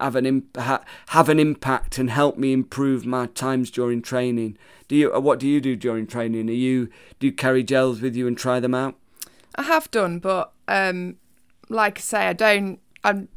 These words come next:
Speaker 2: I've not been really convinced by gels until sort of the last couple of years, really. So, but I do think that they are needed, really, if you, if you wanna not feel terrible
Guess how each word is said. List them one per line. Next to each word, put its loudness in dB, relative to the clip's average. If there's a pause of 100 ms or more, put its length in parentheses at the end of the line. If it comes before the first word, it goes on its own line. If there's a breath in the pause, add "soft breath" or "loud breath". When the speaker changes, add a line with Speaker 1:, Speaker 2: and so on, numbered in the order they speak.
(220)
Speaker 2:
I've -2
not -2
been -4
really 0
convinced -6 (300)
by 0
gels -6
until -4 (320 soft breath)
sort 0
of -4
the -6
last -4
couple -8
of -4
years, -2
really. -8
So, -4
but -4
I 0
do -2
think -8
that -4 (680 loud breath)
they 2
are 6
needed, -4
really, -2
if -12
you, -8
if -6
you -8
wanna -4 (180)
not 0
feel -2 (160)
terrible -4